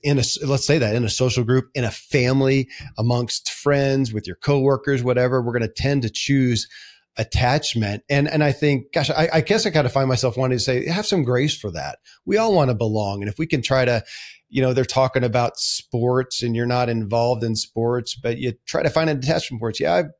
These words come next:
watched a baseball game when I was a kid, you know? I mean, it's not, it's being authentic, but you, you know, you, you can't add a whole lot to the conversation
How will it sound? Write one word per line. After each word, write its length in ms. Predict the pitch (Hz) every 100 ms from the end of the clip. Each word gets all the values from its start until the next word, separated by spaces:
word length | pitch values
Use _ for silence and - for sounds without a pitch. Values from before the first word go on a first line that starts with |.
| _
watched 340 | - 123 123 -
a 40 |
baseball 420 | 110 143 151 147 123
game 180 | 113 107
when 80 |
I 60 | 123
was 100 | 127
a 40 |
kid, 300 | 131 185 120 101
you 100 | 135
know? 200 | 147 180
I 80 | 185
mean, 80 | 220
it's 100 | -
not, 140 | 190 - - - _
it's 220 | - -
being 220 | 147 190 156
authentic, 720 | 143 - 135 127 143 147 -
but 180 | 131 120 -
you, 100 | 123 - -
you 120 | 151
know, 80 | 120
you, 160 | 120
you 180 | 120 120 -
can't 260 | 135 123 -
add 180 | 113 117
a 40 | 110
whole 220 | 113 110
lot 240 | 110 -
to 100 | 117
the 100 | 104
conversation 640 | - 110 101 98 120 117